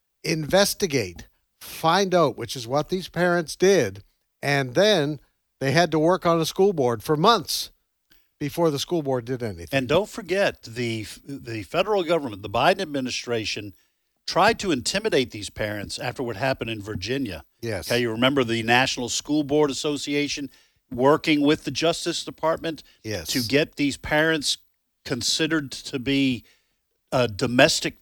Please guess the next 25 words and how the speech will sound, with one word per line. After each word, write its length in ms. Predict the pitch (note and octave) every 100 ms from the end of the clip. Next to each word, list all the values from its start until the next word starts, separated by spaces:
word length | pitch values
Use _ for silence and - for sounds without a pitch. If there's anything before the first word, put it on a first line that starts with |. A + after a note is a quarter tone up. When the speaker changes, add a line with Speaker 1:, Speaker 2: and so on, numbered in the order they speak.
| _
Speaker 2:
terrorists. 840 | - - C3 D3+ F3+ G#3+ - - -
Speaker 1:
Yes. 460 | G#2 F#2 - - -
Speaker 2:
Okay? 340 | - - E3 E3+ _ _
That 220 | D3+ G3+
could 160 | A#3+ G#3
have 140 | -
squelched 840 | - - - D3 E3+ D3 - - -
all 280 | C3+ A#2+
this, 380 | A2 A2+ A2+ - - _ -
but 120 | A#2
these 200 | C3+ D3+
parents 420 | - D#3+ D3+ C3
said, 220 | - C#3
"I 140 | - C#3
don't 160 | D3
care 280 | B2+ C#3+ B2+
what 300 | A2+ C3+ -
you 80 | B2
call 300 | - C3+ C3
me. 240 | C#3+ E3+ - _ _ -
Speaker 1:
Mm-hmm. 380 | A2 G2 G2+ -
Speaker 2:
This 240 | C3 -
is 180 | C3 A2 -
our 260 | B2 C#3+ D#3 -
town, 440 | - C#3+ G#2+ G#2